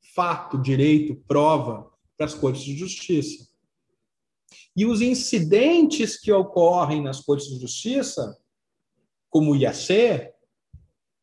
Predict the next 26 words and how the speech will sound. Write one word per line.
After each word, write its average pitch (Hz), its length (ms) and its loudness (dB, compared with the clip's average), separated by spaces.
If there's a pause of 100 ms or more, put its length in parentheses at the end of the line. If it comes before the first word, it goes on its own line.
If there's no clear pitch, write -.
(680)
como 156 180 2
o 151 40 4
I 147 100 4
R 135 200 2
D 127 120 -2
R, 131 640 -4 (720)
não 370 180 -2
geram, 151 500 -2 (460)
tecnicamente, 160 720 -4
precedentes. 214 840 -4 (400)
O 226 60 -4
I 247 100 2
A 185 60 2
C 269 600 0
gera 202 300 -2
jurisprudência 247 960 0
uniforme, 233 720 0 (1120)
mas - 120 -20
que - 100 -8
não 185 140 -2
pode 185 260 0
gerar 127 280 -2
confiança 131 720 -6 (260)
em 170 140 -6
termos 147 500 -2
de 139 380 -4